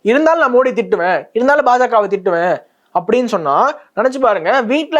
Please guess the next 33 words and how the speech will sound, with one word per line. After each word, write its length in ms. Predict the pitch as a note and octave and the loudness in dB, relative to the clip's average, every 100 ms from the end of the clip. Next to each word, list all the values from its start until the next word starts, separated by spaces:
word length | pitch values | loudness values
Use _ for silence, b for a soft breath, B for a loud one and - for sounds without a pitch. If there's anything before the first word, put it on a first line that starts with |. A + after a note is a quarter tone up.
| C4 | 0
உட்காந்துட்டு 240 | A#3+ A3+ | 2 0
சும்மா 440 | B3+ C4+ C#4+ D#4+ D#4+ | -2 -2 0 0 0
கமெண்ட் 360 | B3+ C#4 E4 D4+ | 0 0 -2 0
பாஸ் 220 | B3+ B3+ | 0 0
பண்ற 200 | B3 A3 | -2 0
நமக்கே 460 | G3+ B3+ B3+ D#4+ | 0 -2 0 0
இவ்வளவு 300 | B3+ A#3 C4+ | 2 2 2
விஷயங்கள் 380 | C4+ B3 C#4+ B3+ | 0 -2 0 2
தெரியுது 240 | G#3 A3 A#3+ | 2 0 0
அப்படின்னு 240 | G#3 F#3 | -2 -4
சொன்னா, 440 | F3+ F3 A#3+ G#3+ | -6 -2 -2 0
மத்தியில 320 | G#3 G#3 D#4 D4+ | -2 -2 0 2
ஆட்சி 460 | A#3 G3+ A#3+ C#4+ | 2 2 0 -4
செய்யக்கூடிய 640 | B3+ A#3 G#3 G#3+ F#3+ B3 | 0 2 2 0 2 2
மோடி 320 | A#3+ G#3+ B3+ C4 | 2 2 2 2
அவர்களுக்கும் 540 | A3 F#3 F#3 C4 G#3+ | 0 0 0 0 0
அமித்ஷாக்கும் 440 | A3+ A3+ G#3 B3 B3 | -2 0 -2 0 -2
எவ்வளவு 340 | A3 A#3 D#4 | -2 0 2
தெரியும்? 340 | C4+ C#4+ B3 - b | 2 2 0 -4 b
நம்மை 420 | - G#3 D4 D4+ | -2 0 2 0
விட 200 | C#4+ E4 | 2 0
பல 360 | F4 A#3 A#3+ D4+ | 2 2 2 2
மடங்கு 420 | C#4+ C4+ D4+ D#4+ | 2 0 2 2
அவர்கள் 340 | A3 A3+ A#3 C4+ | 2 2 0 2
அறிவாளிகள். 640 | G#3 C4 C4 A3 C4+ E4+ B B | 2 2 2 2 0 0 B B
இந்த 280 | G#3+ G3+ G#3 | -2 2 2
தேசத்திற்காகவே 680 | D4 E4 D#4 C#4+ C#4 C#4+ | 2 0 0 2 2 2
இருபத்தி 440 | F4 C4+ F4 F4 F4+ | 2 4 2 2 2
நாலு 200 | E4 D#4+ | 0 2
மணி 140 | D#4 | 0
நேரம் 180 | D4+ E4 | 0 2
வேலை 220 | D4 D4+ | 2 0
செய்பவர்களுக்கு 880 | D4 C#4 C4+ A#3+ A3 F3+ F3+ A#3+ | 0 0 2 2 0 -2 2 2